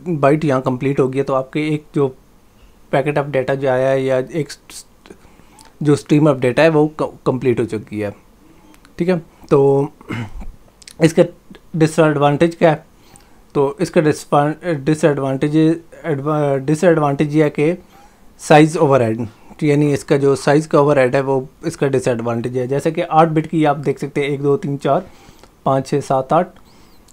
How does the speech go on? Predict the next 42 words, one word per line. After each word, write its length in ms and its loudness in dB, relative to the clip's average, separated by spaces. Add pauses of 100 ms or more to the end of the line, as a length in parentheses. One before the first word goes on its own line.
(160)
तो 400 0 (120)
उसकी, 460 0 (400)
अ, 340 -2 (420)
आठ 240 4
bit 140 2
की 160 -4
ये 240 2
है, 200 0 (600)
लेकिन 240 0
इसके 180 -2
साथ 200 0
दो 220 0
extra 240 -2
bits 240 -6
हैं, 100 -4
यानी 180 -2
ज़ीरो 280 0
और 260 0
वन, 160 -6 (220)
ठीक 140 -4
है, 180 0
ये 120 6
तो 100 2
एक 180 2
इसका 260 0
एक 320 -2
disadvantage 680 -4
हो 120 -6
गया। 180 -6 (2000)
Size 340 2
overhead 460 6
due 140 2
to 120 2
extra 240 -2
bits 180 -2
and 200 0
gap 200 2
between 300 -4
each 200 -6
data 320 -2
unit 200 -4
which 160 -4